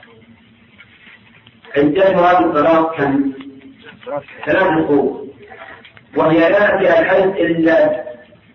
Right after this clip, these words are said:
بعد ثلاثة أشهر. بعد ثلاثة أشهر. كل ثلاثة أشهر تحديد المرأة. كم يكون، آه،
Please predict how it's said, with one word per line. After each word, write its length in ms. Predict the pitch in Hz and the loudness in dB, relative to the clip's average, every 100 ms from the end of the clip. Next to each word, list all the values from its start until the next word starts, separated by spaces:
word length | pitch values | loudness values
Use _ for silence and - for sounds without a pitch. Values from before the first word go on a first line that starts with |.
| _ - | _ -2
بعد 260 | 175 180 | 0 0
ثلاثة 340 | 165 180 - - | 0 0 0 -4
أشهر. 200 | - - - - - _ _ _ _ _ _ _ 143 | -8 -16 -20 -20 -20 _ _ _ _ _ _ _ 0
بعد 220 | 143 139 | 2 2
ثلاثة 480 | 135 135 170 - - | 2 0 0 -4 -8
أشهر. 200 | - - - - _ - - _ - - - _ - - - - | -10 -18 -20 -20 _ -20 -20 _ -20 -20 -20 _ -20 -20 -20 -4
كل 180 | 196 175 | -2 0
ثلاثة 340 | 175 175 180 | 0 0 -2
أشهر 160 | 185 190 | -4 -6
تحديد 220 | 143 151 | -6 -4
المرأة. 360 | 139 123 - - - - _ _ _ _ _ - _ _ _ - | -2 -2 -4 -10 -20 -20 _ _ _ _ _ -20 _ _ _ -6
كم 180 | 190 208 | 0 2
يكون، 480 | 202 185 175 - | 2 2 0 0
آه، 440 | - - 120 605 | 0 0 0 -4